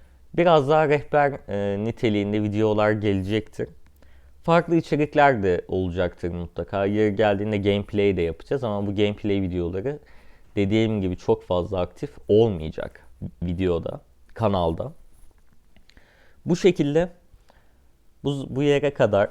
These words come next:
bu zamana kadar izleyen herkese çok teşekkür ediyorum.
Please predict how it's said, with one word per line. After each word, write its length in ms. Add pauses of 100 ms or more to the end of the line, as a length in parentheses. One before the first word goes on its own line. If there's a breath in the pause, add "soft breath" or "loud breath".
(180)
bu 120
zamana 440
kadar 260
izleyen 420
herkese 480
çok 240
teşekkür 460
ediyorum. 480